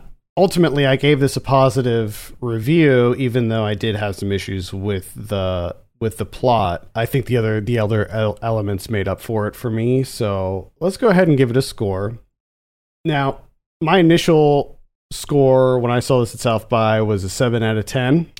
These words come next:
I think that seeing it again, discussing it with you, I probably would drop it down a bit,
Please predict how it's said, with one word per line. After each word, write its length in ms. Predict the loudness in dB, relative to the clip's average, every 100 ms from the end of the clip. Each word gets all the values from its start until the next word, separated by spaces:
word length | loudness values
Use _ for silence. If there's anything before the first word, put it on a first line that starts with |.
| -2
I 100 | 0
think 320 | 2 2 2
that 300 | 2 2 0
seeing 320 | -4 2 4 6
it 100 | 4
again, 760 | 2 2 2 2 2 2 0 -6 _ _ _ _ _ _ _ _ _ _
discussing 500 | -2 0 0 2 2
it 100 | 2
with 180 | 0 -4
you, 440 | -2 -2 -2 -2 -4
I 80 |
probably 560 | -4 0 2 2 4 4
would 360 | 4 4 2 0
drop 480 | -4 -4 -2 -2 -4
it 180 | -4 -4
down 360 | -4 -2 0
a 40 | 2
bit, 420 | 2 0 -2